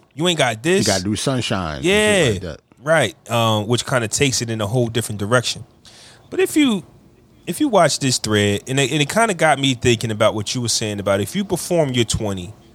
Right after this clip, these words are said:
Speaker 1: whether you win or lose, your fans are gonna think you win. The Jay-Z fans were in, uh, writing comments by saying how dope Volume One was, right?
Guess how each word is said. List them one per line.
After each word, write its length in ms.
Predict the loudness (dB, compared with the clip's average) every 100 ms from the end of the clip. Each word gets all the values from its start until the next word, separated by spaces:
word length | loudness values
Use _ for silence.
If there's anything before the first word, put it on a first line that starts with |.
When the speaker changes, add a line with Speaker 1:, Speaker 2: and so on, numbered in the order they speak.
| -8
Speaker 1:
whether 180 | 0 2
you 160 | 2 2
win 160 | 4
or 60 | 4
lose, 360 | 4 4 2 -2
your 100 | -2
fans 340 | 0 0 0
are 20 |
gonna 180 | -4 -6
think 280 | -6 -8 -6
you 80 | -4
win. 240 | -6 -8 -16 -20 -20 -20 _ _ _ _ _ _ _ _ _ _ _ _ _ _ _ -12
The 80 | -2
Jay-Z 480 | 0 2 4 2
fans 680 | 2 0 -2 -4 -4 -4 -6 -10
were 120 | -12 -4
in, 400 | -2 -2 -4 -8 -6
uh, 380 | -4 -2 -4 -6
writing 260 | -2 0 0
comments 440 | -4 -2 0 0
by 120 | 0
saying 300 | 0 0 0
how 180 | 2 2
dope 320 | 2 2 0
Volume 360 | 0 0 2 0
One 200 | -2 -2
was, 520 | -2 -4 -4 -6 -6 -10 -20 -20 _ _ _ _ _ -2
right? 240 | 2 2